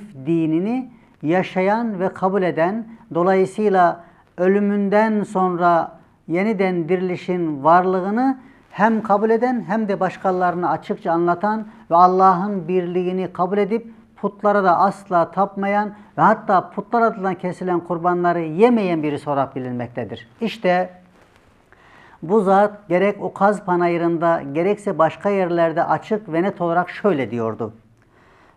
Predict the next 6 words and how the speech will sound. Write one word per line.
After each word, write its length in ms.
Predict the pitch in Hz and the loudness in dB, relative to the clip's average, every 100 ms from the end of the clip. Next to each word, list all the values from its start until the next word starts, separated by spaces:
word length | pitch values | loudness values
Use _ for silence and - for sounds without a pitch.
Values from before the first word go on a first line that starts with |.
| - | 0
"Gönderilenlerin 1300 | 160 202 208 214 214 220 214 214 220 226 208 190 | 4 4 4 4 6 4 4 4 4 4 0 0
ve 120 | 180 196 | 0 0
peygamberlerin 1160 | 190 196 185 190 190 190 185 190 190 190 185 - | 2 2 4 2 2 0 2 2 2 0 -2 2
en 300 | 220 214 180 | 4 4 2
hayırlısı 600 | 151 180 180 180 175 185 | 2 4 2 -2 -4 -2
olarak 460 | 170 170 170 - | 4 8 8 6